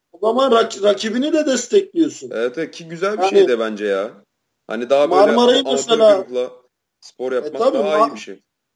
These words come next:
Speaker 1: Marmara şarkısı kurdu bizim Tolga.
Speaker 2: Hı hı.
Speaker 1: E, maça çıkıyoruz. Maç esnasında çocuklara taktik veriyorduk. "Bak öyle durma, böyle dur. Öyle durursan şöyle dezavantajlı.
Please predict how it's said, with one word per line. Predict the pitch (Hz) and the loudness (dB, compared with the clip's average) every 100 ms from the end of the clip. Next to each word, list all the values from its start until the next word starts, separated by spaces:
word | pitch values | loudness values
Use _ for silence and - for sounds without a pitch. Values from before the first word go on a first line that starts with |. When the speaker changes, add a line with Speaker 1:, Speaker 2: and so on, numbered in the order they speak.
| _ _ _ _ _ | _ _ _ _ _
Speaker 1:
Marmara | 185 190 208 226 233 | -2 0 2 2 2
şarkısı | - 226 233 - 269 | 2 2 0 -2 -6
kurdu | - 214 175 | 0 4 6
bizim | 165 165 160 | 4 0 -2
Tolga. | 165 156 156 262 330 _ _ - | -2 2 4 2 0 _ _ -20
Speaker 2:
Hı | 113 | -18
hı. | 120 131 _ _ _ _ _ _ _ _ - | -18 -20 _ _ _ _ _ _ _ _ -16
Speaker 1:
E, | 151 151 | -14 -4
maça | 170 190 269 | 0 2 2
çıkıyoruz. | - 277 240 214 214 294 - - | 2 -2 4 4 4 0 -8 -16
Maç | 285 190 - | -2 0 2
esnasında | 285 262 285 233 226 220 262 | 0 -2 0 0 -2 0 0
çocuklara | 262 220 214 240 247 269 | 0 -6 -6 0 2 2
taktik | 233 233 320 - | -2 -6 -10 -6
veriyorduk. | 311 240 196 160 | -4 2 2 4
"Bak | 196 208 208 | 2 2 4
öyle | 208 214 190 | 4 4 2
durma, | 226 214 202 | 0 2 4
böyle | 196 220 220 190 | 6 6 4 6
dur. | 196 190 - _ _ _ | 4 4 -6 _ _ _
Öyle | 165 185 208 196 | 0 2 4 2
durursan | 208 208 196 202 190 | 0 -2 0 2 2
şöyle | 208 202 202 196 | 2 2 4 4
dezavantajlı. | 190 202 196 190 - 180 160 170 180 | 4 4 2 0 -2 -4 -2 -4 -4